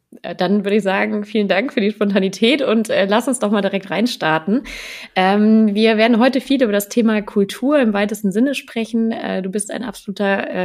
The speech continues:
äh, Kulturexperte oder ich würde schon fast sagen People and Culture, äh, Experte.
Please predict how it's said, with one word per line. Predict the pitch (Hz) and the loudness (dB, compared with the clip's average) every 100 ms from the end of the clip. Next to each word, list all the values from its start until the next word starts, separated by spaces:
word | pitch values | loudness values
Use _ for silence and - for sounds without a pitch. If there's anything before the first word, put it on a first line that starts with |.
| 180 | -4
äh, | 185 | -6
Kulturexperte | - 196 190 - 247 - - - 190 220 196 | -6 -8 -4 -2 -2 -2 -10 -4 -2 0 -2
oder | 175 | -4
ich | 165 | -8
würde | 175 | -8
schon | - 190 | -10 -10
fast | 180 - | -12 -10
sagen | 180 | -12
People | - 202 185 | -8 -6 -6
and | 175 - | -6 -4
Culture, | 202 226 233 220 - | -4 -2 -2 -4 -4
äh, | 208 202 | -8 -8
Experte. | 185 - - 202 208 220 | -8 -12 -6 -4 -2 -4